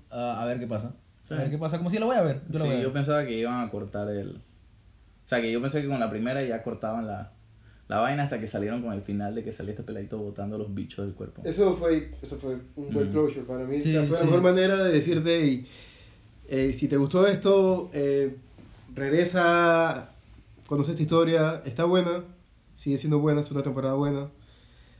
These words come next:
Speaker 3: No, la primera obviamente es la mejor, como dice Edgardo, pero la tercera promete bastante para mí, así que vamos a ver,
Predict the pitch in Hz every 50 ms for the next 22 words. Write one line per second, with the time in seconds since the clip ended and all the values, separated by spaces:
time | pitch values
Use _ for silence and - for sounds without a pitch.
0 | - _ - - 147 151 165 165 160 151 151 147 - 156 165 180 180 180 185 170
1 | 160 165 165 170 170 175 160 147 135 147 175 202 220 240 - - - - - -
2 | 127 127 127 127 123 123 139 135 147 151 156 165 170 185 185 - - - - -
3 | 151 143 139 139 131 135 127 127 135 123 - 165 170 180 175 151 143 143 147 139
4 | 160 151 135 117 - 175 180 196 208 - 143 135 143 165 202 214 - 147 - -
5 | 147 143 139 131 135 139 143 139 127 127 135 -